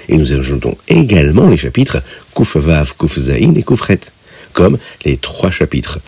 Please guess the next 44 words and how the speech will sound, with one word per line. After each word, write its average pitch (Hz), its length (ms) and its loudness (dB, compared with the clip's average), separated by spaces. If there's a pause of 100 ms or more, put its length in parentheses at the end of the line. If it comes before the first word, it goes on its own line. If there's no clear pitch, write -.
(120)
supplémentaires 87 760 0
que - 80 -4
nous - 120 -4
récitons 85 480 0
jusqu'à 73 520 -2
Yom 69 360 0
Kippour. - 440 -8 (840)
Dans 98 80 4
l'un 220 100 6
de 156 80 6
ces - 140 0
chapitres - 500 0
de 67 100 -2
Teilim 82 360 0
aujourd'hui, 110 360 2 (260)
il 135 100 2
y 156 60 4
a 151 40 4
un - 20 4
verset 127 240 0
qui 110 120 -2
dit 95 80 2
comme 82 180 2
ça, 69 200 -2 (460)
Ach 110 320 2
Betselem 87 680 2
Italech 78 720 0
Ish, - 440 -4
ce - 120 -6
qui - 140 -6
signifie 165 420 2
que 117 180 4 (500)
les 113 180 2
gens 143 240 2
ne 110 160 4
comprennent 123 520 0
pas 135 280 -2 (320)
ce - 160 -2
qu'ils 85 180 0
doivent 82 220 0
faire 82 360 0
dans 71 100 0
le 67 100 0
monde. 55 320 -4